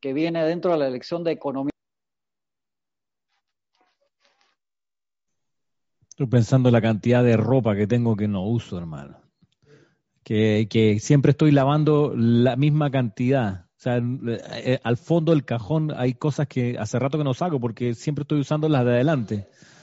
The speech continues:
Speaker 2: Te pasó ayer, pero aquí camisas, pantalones, que claro, tienes razón, y toallas. Yo, ahora, ahora que estoy pensando, hay un poco de toallas ahí que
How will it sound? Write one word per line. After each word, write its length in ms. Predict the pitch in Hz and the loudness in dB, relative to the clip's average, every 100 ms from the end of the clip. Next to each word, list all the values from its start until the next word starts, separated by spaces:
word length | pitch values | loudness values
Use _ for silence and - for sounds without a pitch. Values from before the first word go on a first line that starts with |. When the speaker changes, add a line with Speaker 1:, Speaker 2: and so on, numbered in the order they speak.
| _ _ _ _ _ | _ _ _ _ _
Speaker 2:
Te 100 | 117 | -4
pasó 280 | 110 113 139 | -2 -2 0
ayer, 260 | 135 147 117 | 0 0 0
pero 160 | 127 | 0
aquí 260 | 127 - 143 | -2 -4 -6
camisas, 680 | 131 117 123 156 135 143 131 | -2 0 0 0 -2 -4 -2
pantalones, 880 | 123 117 110 110 131 143 139 139 123 - _ _ _ _ | -2 -2 -2 0 0 0 -2 -4 -6 -12 _ _ _ _
que 240 | _ 127 120 | _ -2 -2
claro, 320 | - 165 135 | -2 -2 -2
tienes 240 | 110 139 123 | -2 -2 0
razón, 260 | 113 180 | -2 -2
y 100 | 131 | -2
toallas. 580 | 120 107 98 147 127 110 | -2 -4 -2 -2 -2 -2
Yo, 240 | 117 120 | -2 -4
ahora, 360 | 107 110 123 135 | -6 -4 -4 -2
ahora 160 | 120 139 | -2 -2
que 60 | 127 | -2
estoy 180 | 127 | -4
pensando, 460 | 135 123 110 139 139 | -4 -6 -4 -4 -2
hay 40 | 131 | -4
un 180 | 107 - _ | -6 -12 _
poco 220 | 143 143 | -4 -2
de 60 | |
toallas 340 | 120 120 139 120 | 0 0 0 0
ahí 240 | 117 135 | 0 -2
que 300 | 120 117 107 | -2 -4 -6